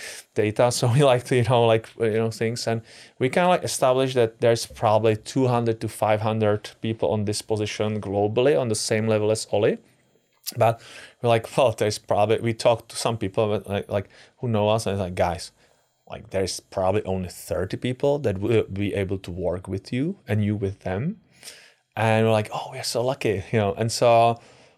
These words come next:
more and more we started to work with Ollie, more and more it worked, you know. And so, so, like, like, the whole company started to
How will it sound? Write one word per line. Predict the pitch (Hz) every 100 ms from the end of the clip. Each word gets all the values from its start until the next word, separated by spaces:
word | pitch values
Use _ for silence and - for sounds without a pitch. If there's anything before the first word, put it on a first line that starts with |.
| _
more | - 131 147
and | 180 175
more | 139 139 123
we | 120 120
started | - 120 120
to | 120
work | 110 95 95
with | 104 110
Ollie, | 120 127 208 - _ _ _ _ _ _ _ _
more | 117 117 123 127
and | 117
more | 110 110 -
it | 104
worked, | 95 92 71 - - - _ _ _ _ _ _ _
you | 110
know. | 110 135 - _ _ _ _ -
And | 120 127
so, | - 135 131 -
so, | 120 131
like, | 127 127 127
like, | 123 120
the | 113
whole | 131 139
company | 139 139 143 139 127
started | 120 - 117 117 -
to | 117 113 113